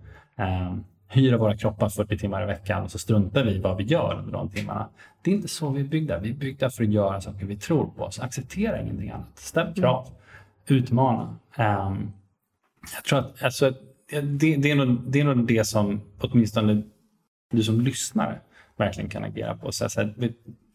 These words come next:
Speaker 1: tänk att du spelar väldigt stor roll istället för ingen roll. Att sättet du bemöter främlingar spelar väldigt stor roll. Du vet inte vad de kämpar med. Du vet inte vad de lider med. Liksom. Eh, och att du är vänlig mot dem kan spela en enormt stor roll.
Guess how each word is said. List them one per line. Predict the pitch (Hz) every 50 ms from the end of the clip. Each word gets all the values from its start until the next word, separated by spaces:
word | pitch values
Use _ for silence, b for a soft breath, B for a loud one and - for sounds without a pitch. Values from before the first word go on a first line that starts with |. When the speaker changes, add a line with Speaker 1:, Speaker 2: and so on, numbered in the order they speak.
| _ _ _
Speaker 1:
tänk | - 160 180 208 208 208 -
att | 117 - -
du | 117 110
spelar | 104 - - 117 110 101 98 107 110 123
väldigt | 143 143 123 135 175 208 -
stor | - - 110 107 110
roll | 110 107 107 - - _ _
istället | - 110 - 117 107 107
för | 107 107
ingen | 117 113 104 113 113 107
roll. | 107 107 - - _ _ _ _ b b b b b b b b b b _
Att | - 127 -
sättet | - 185 170 - - 156
du | 139 135
bemöter | 131 127 123 113 104 - 107
främlingar | - - 107 104 101 101 98
spelar | - - 101 98 98 110
väldigt | 113 123 143 143 143 165 170 165
stor | - - 113 107
roll. | 107 107 107 110
Du | 156 165
vet | 160 - 202 - - - - -
inte | 110 95 90 - 110
vad | - - -
de | - 110
kämpar | 107 - - - - - - 120
med. | 120 120 123
Du | 127 139
vet | - 196 220 202 - -
inte | 110 104 104
vad | 113 -
de | - - 113 113
lider | 104 107 104 - - 110 - - B B B B B B B B B B B _
med. | - 107 104 107 95 90 67 67
Liksom. | 71 71 - - - 123 - - - - -
Eh, | 117 107 107 107 113
och | 120
att | 113 -
du | 147 156 170 160
är | 131
vänlig | 123 117 110 107 113 156
mot | 147 120 104 -
dem | 92 78
kan | - - - 98
spela | - - 110 104
en | 107 110
enormt | 117 120 120 127 160 214 233 185 107 -
stor | - - - - -
roll. | - 127 - 123 -